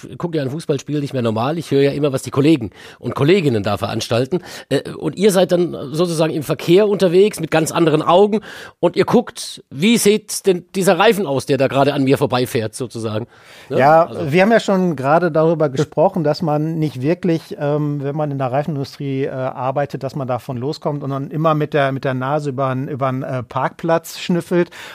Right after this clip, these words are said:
Speaker 2: und die Reifen sieht. Und ich bin sowohl privat als auch beruflich viel unterwegs und in vielen exotischen Ländern unterwegs. Und ich weiß nicht, wann ich zuletzt Mal in einem Land war, wo ich nicht ein Produkt von mir gesehen habe. Und das ist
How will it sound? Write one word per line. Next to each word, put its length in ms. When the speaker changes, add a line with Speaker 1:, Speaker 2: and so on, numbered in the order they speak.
Speaker 2:
und 120
die 160
Reifen 380
sieht. 160
Und 220
ich 160
bin 160
sowohl 260
privat 540
als 240
auch 80
beruflich 640
viel 160
unterwegs 540
und 80
in 100
vielen 300
exotischen 600
Ländern 360
unterwegs. 640
Und 480
ich 180
weiß 240
nicht, 200
wann 100
ich 140
zuletzt 500
Mal 220
in 120
einem 220
Land 360
war, 400
wo 160
ich 140
nicht 280
ein 140
Produkt 400
von 180
mir 160
gesehen 420
habe. 220
Und 140
das 160
ist 180